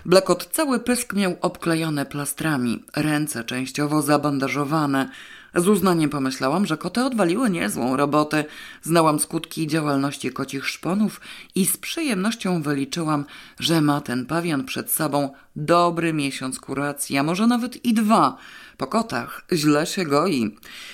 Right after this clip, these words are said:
Alicja również patrzyła na niego z wyraźnym upodobaniem. „Co tu robisz?” zainteresowała się grzecznie i podstępnie. „I jak wszedłeś? Czy ja może znów zapomniałam zamknąć drzwi?”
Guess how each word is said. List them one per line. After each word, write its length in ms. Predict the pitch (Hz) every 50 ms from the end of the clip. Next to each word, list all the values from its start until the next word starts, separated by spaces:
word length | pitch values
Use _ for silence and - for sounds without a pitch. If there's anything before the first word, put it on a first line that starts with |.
| - - -
Alicja 380 | 185 214 214 208 - 208 185
również 480 | 180 185 180 160 143 147 139 139 139 -
patrzyła 460 | - 127 123 - - 156 147 139 131
na 100 | 131 131
niego 280 | 123 127 123 135 139 131
z 100 | 123 131
wyraźnym 680 | 135 143 151 147 143 139 131 120 107 113 101 82 - -
upodobaniem. 920 | 143 - - 139 135 139 135 127 143 135 127 123 120 113 110 101 90 - - _ _ _ _
„Co 140 | - 226 233
tu 160 | - 349 330
robisz?” 760 | 294 214 170 147 127 131 135 139 175 247 - - - - - -
zainteresowała 920 | 165 151 156 151 139 131 139 131 131 131 - - 143 151 196 262 285 240
się 180 | - - 160 147
grzecznie 600 | 143 135 123 117 127 92 - - - 226 294 311
i 60 | 277
podstępnie. 840 | - 233 220 220 - - - 143 139 131 127 123 - - 135 135 135 135 - - - - - _ -
„I 200 | 190 190 190 190
jak 260 | 190 196 214 214 -
wszedłeś? 840 | - - - - - 262 214 151 135 123 123 120 113 - - - - - - - - - - - -
Czy 100 | - 277
ja 100 | 294 277
może 260 | 277 277 240 277 277
znów 320 | 226 226 294 302 226 165 143
zapomniałam 600 | 147 151 151 170 170 170 165 156 151 151 151 151
zamknąć 560 | 135 147 143 139 135 156 156 151 151 147 - -
drzwi?” 640 | 175 165 156 151 156 147 139 135 143 190 233 -